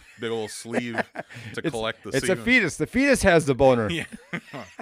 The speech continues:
Speaker 1: But I remember that, uh, what was that movie with, uh, uh, Robert Duvall and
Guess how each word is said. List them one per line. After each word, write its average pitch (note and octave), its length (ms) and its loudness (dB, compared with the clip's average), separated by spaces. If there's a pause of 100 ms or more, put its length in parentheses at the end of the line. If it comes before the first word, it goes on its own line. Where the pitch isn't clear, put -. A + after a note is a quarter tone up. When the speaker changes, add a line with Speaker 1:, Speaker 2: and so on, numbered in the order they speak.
(760)
Speaker 1:
But B2+ 540 -4
I G#2 120 -6
remember B2 420 -4
that, A2 320 -4
uh, G#2+ 180 -4
what A#2 120 -4
was C#3 120 -8
that C#3 160 -4
movie A#2+ 240 -6
with, G#2+ 340 -10
uh, G2 360 -8 (920)
uh, F2+ 280 -14
Robert G#2 320 -4
Duvall G#2 520 -6
and G2 600 -10